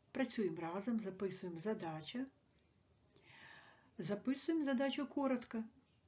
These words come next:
Ми знаємо, що одній тварині на один день дають сім кілограмів риби. Скільки кілограмів риби –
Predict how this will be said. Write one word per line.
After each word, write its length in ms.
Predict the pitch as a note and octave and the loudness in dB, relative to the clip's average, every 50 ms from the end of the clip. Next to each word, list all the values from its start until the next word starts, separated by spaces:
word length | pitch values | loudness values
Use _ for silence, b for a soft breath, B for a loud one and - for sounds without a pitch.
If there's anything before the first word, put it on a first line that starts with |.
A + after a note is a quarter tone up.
| _ _ _ _ _ _ _ | _ _ _ _ _ _ _
Ми 180 | - G3 G3 G#3 | -2 2 2 2
знаємо, 400 | G3 F#3+ G3 G3 F#3 F3+ F3 E3+ | 2 2 0 0 0 0 -2 -4
що 200 | D3 - - F#3 | -4 0 2 2
одній 260 | F3+ F#3 G#3+ B3 B3+ | 2 4 4 4 2
тварині 680 | A3+ - - F#3 F3 F3 E3+ E3 D#3+ D#3 E3 F#3+ A3 B3 - - B B B B B B | 2 0 -2 -2 -2 0 0 -2 -2 -4 -4 -4 -4 -4 -4 -8 B B B B B B
на 160 | G3 A3 B3 | 2 4 4
один 320 | A3+ A#3 B3 G#3 E3+ E3 | 4 4 4 2 2 0
день 320 | D3 D#3+ F3 F#3+ A3+ A#3+ A#3 | -2 0 2 2 4 4 2
дають 360 | F3+ F3+ E3+ D#3+ E3+ E3+ E3 | 2 2 0 0 0 -2 -4
сім 260 | - - - C4 D#4+ D#4 | -4 -4 -2 -2 -2 -2
кілограмів 680 | - A3 F#3 F3+ D#3+ D3+ F3 F#3 A3 A#3+ G#3+ E3+ - | -2 -2 -2 -2 -2 -2 -2 0 0 0 0 0 -2
риби. 400 | E3 E3+ E3+ F3 E3+ A#3 B3 A#3+ - - _ _ _ _ _ - - _ _ - - B B B B B B B B B B B | -4 -4 -4 -4 -2 -2 -4 -4 -6 -12 _ _ _ _ _ -20 -20 _ _ -20 -20 B B B B B B B B B B B
Скільки 500 | B - - - - F4 E4 - - A3+ | B -10 -4 4 6 6 6 6 4 -2
кілограмів 680 | A3+ - A3 G#3+ G3+ F3+ F#3 F#3+ F#3+ F3+ F3+ F3+ E3+ E3+ | 0 0 0 0 0 0 0 0 0 0 0 -2 -2 -2
риби – 380 | F3+ F3 E3 D#3+ D#3+ F#3 A3+ | -4 -4 -4 -4 -4 -4 -6